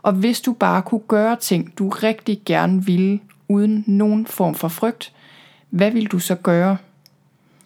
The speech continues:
Og her skal du virkelig lade være med at censurere dig selv, eller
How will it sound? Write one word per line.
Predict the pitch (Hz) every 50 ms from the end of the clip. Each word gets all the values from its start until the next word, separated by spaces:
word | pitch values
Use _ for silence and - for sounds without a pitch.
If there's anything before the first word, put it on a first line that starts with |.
| _ _
Og | - - 196
her | 185 - 262 240
skal | 208 - - 208
du | 214
virkelig | 202 220 240 247 - 240 208
lade | 196 185
være | 202 214 202 180
med | 175 180 180 180 - -
at | 180 170
censurere | - 190 175 170 - 185 170 - 208 220 180 151
dig | - -
selv, | - - 190 180 175 - - - -
eller | - 165 147 143 143